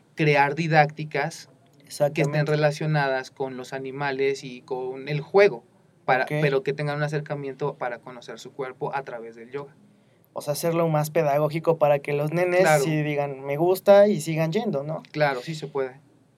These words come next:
Speaker 2: Bueno, en un podcast anterior hablamos sobre el pretexto del tiempo.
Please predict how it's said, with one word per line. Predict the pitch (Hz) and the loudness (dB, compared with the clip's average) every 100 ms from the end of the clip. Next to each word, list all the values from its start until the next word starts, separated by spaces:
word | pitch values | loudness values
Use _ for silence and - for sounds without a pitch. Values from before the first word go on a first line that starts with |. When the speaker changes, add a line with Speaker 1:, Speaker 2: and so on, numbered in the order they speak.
| _ _ _ _ - | _ _ _ _ 0
Speaker 2:
Bueno, | 180 196 | 6 8
en | 190 | 8
un | 214 | 6
podcast | 226 226 233 214 | 2 0 0 2
anterior | 165 147 156 | 2 2 8
hablamos | 165 170 170 180 165 | 8 8 6 4 0
sobre | 147 123 123 107 - - - - _ - | -6 -8 -10 -14 -18 -20 -20 -20 _ -4
el | 156 156 | 0 2
pretexto | 151 165 160 185 | 2 2 6 6
del | 151 | 6
tiempo. | 131 156 160 202 | 4 0 0 -4